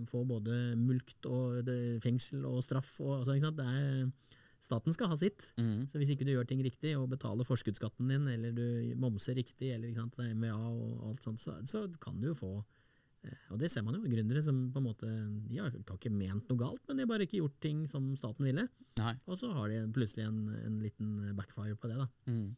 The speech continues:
Speaker 1: Enten det heter restskatt eller, eller, eh, et, eh, M V A-krav eller hva det skulle være.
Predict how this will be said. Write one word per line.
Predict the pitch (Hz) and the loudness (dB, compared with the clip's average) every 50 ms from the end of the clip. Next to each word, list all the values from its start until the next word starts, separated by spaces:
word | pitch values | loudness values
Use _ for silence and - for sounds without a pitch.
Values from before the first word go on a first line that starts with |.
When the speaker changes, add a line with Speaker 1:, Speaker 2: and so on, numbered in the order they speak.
| - - - | -10 -8 -6
Speaker 1:
Enten | 123 110 - 135 127 | -6 -4 -2 -2 -2
det | 123 117 117 | 0 0 -2
heter | 120 - 120 110 | 0 0 -2 -2
restskatt | - - - 113 - - | -2 -4 -4 -6 -4 -2
eller, | 117 110 117 117 110 113 113 110 110 113 123 - _ - - - - - - - - - | -2 -2 -2 -2 -2 -2 -2 -2 -2 -4 -4 -6 _ -20 -20 -20 -20 -20 -20 -20 -16 -8
eller, | - 123 110 110 110 110 113 120 113 113 | -6 -4 -2 0 0 0 0 0 0 0
eh, | 110 107 107 107 113 - 113 | -2 -2 -2 -4 -6 -6 -6
et, | 117 - - | -8 -6 -4
eh, | 117 110 107 107 | -4 -4 -2 -2
M | 113 110 110 117 113 | -2 0 2 4 4
V | 113 107 | 4 4
A-krav | 107 - - 120 110 110 113 | 2 0 0 2 2 2 2
eller | 117 117 | 2 2
hva | 113 107 | 0 0
det | 110 - | -2 -2
skulle | - 123 110 | -2 -2 -2
være. | 117 139 139 | -2 -4 -6